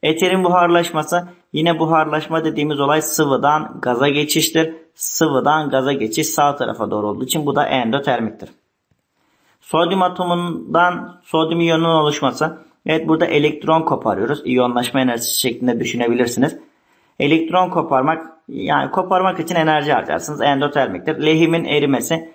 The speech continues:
Erime yine nedir? Katıdan sıvıya geçmedir. Şurada düşünürsek katıdan sıvıya geçme yine sağ tarafa doğru olan bir olay olduğu için endotermiktir.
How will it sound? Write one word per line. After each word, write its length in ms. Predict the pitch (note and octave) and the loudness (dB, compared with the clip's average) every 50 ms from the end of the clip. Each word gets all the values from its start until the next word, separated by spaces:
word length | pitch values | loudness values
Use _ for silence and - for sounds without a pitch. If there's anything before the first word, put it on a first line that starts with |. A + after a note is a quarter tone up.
| - _ - | -20 _ -2
Erime 320 | C#3 D3 D3+ D#3+ E3 D#3+ | 0 2 2 2 2 0
yine 220 | D#3 D3+ D3+ D#3 D#3+ | 0 2 2 2 2
nedir? 300 | D#3+ C#3+ D3 D3+ - - | 2 2 0 0 -2 -2
Katıdan 840 | - D#3 C#3 - C#3 C3 G#2+ C#3 C#3+ D3+ D3+ D#3 - - - - _ _ _ _ _ _ _ | -2 -2 -2 -2 -4 -2 2 2 2 2 2 -2 -6 -8 -16 -20 _ _ _ _ _ _ _
sıvıya 440 | - - - B2+ A#2 A#2+ C3 C#3+ D3 | -10 -6 -4 -2 2 2 4 4 4
geçmedir. 500 | C#3+ D#3 D#3 - - D3+ D3 D3 D#3+ D#3+ | 2 0 0 0 -2 -4 0 0 0 -2
Şurada 480 | - - - - - C3+ B2 A2+ G2+ | -2 -6 -2 0 2 2 2 2 0
düşünürsek 600 | - B2 - - C#3 B2+ A2 G#2+ - C#3+ C#3+ - | 0 -2 0 2 2 2 0 0 -2 -4 -4 -2
katıdan 380 | - E3 D3 - C#3 A2+ G#2 F2+ | -2 -2 -2 -2 -2 -2 -2 -4
sıvıya 380 | - - - C#3+ C3+ B2 D#3+ C#3+ | -4 -2 -2 0 2 2 0 0
geçme 600 | - B2+ C#3 C3+ - - D3 D3+ D3+ D3+ - - _ _ - | 0 0 -2 -2 -2 -2 -2 -2 -2 -6 -14 -20 _ _ -2
yine 160 | C#3 C#3+ D3+ | 0 0 0
sağ 300 | D3 - D3+ C3+ C3+ C3+ | 0 0 0 2 2 2
tarafa 360 | - C3+ - A#2 - A#2 A2 | 0 -2 -4 -4 -4 -6 -4
doğru 200 | - G#2+ G2+ F2 | -2 -2 -2 0
olan 340 | F2+ C3 C3+ B2+ A2+ A2 A2 | 0 2 2 2 0 0 0
bir 100 | C3+ C3+ | 2 2
olay 260 | C3+ C3 C#3 C#3 C#3 | 2 2 2 2 2
olduğu 200 | C3+ C3 C3 C3+ | 2 0 0 -2
için 220 | C3+ - D#3 - - | -4 -6 -8 -8 -6
endotermiktir. 960 | - - C#3 A#2+ G#2+ A2+ B2 B2 C3 A2 G#2 F#2+ F#2+ - - - - - | -2 -2 -2 0 0 -2 -4 -2 -2 -4 -4 -4 -8 -10 -12 -16 -18 -18